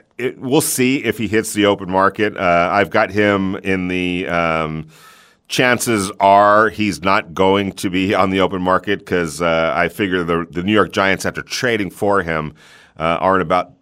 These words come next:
uh, to let him, you know, escape their grasp. They've got the, uh, franchise tag that they could util-, utilize. Um, they could sign him to a, to a free agent, you know, an extension, I should say. Um, but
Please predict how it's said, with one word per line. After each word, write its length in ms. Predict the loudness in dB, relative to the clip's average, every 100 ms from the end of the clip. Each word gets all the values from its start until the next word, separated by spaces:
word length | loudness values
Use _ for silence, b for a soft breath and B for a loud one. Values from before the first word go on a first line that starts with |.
| -10
uh, 420 | -4 -2 -2 -2
to 160 | -4 -2
let 200 | -2 -2
him, 380 | -4 -4 -6 -8
you 80 |
know, 120 | -6 -4
escape 520 | -6 -8 -4 -4 -2
their 160 | -6 -4
grasp. 400 | 0 0 0 -2
They've 160 | -4
got 260 | 0 0 -2
the, 240 | -6 -4
uh, 140 | -4 -2
franchise 520 | 0 -2 0 -4 -2
tag 220 | -2 -2
that 120 | -4 -8
they 120 | -10
could 160 | -8
util-, 200 | -8 -8
utilize. 640 | -6 -4 -2 0 -2 -6 -12
Um, 340 | -8 -8 -8
they 80 | -10
could 200 | -12 -12
sign 260 | -4 -4 -2
him 120 | -8
to 180 | -6 -6
a, 120 | -6
to 140 | -8 -12
a 40 |
free 240 | -8 -6 -4
agent, 360 | -6 -8 -18 -14
you 80 | -10
know, 220 | -10 -8
an 180 | -6 -6
extension, 480 | -6 -4 -4 -6
I 60 | -10
should 160 | -12 -10
say. 260 | -8 -8 -12 B B B -4
Um, 640 | 0 2 2 0 -4 -10 -16 _ _ _
but 340 | 2 2 0